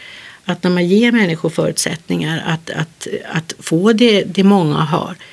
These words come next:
ja, men då händer det någonting. Då vill jag ha det. Jag jämför mig mer, alltså demokratiskt med alla. Och, och kommer med såna önskningar också, va?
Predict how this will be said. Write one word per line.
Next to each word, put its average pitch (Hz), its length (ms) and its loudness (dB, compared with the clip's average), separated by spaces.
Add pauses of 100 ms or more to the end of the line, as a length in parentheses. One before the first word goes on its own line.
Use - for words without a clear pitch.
(240)
ja, 220 100 2
men 214 140 6
då 233 100 4
händer 233 480 2
det 185 80 -2
någonting. - 600 -8 (220)
Då 254 120 0
vill 349 160 2
jag 330 120 2
ha 214 140 0
det. 170 600 -2 (160)
Jag 254 140 2
jämför 240 760 2
mig 196 240 4
mer, 160 360 2 (500)
alltså 247 240 2
demokratiskt 202 720 2
med 156 160 -4
alla. 185 680 -2 (1120)
Och, - 280 -2
och 190 220 2
kommer 196 260 4
med 196 120 2
såna 202 240 2
önskningar 214 640 0
också, - 240 -6
va? 185 180 -8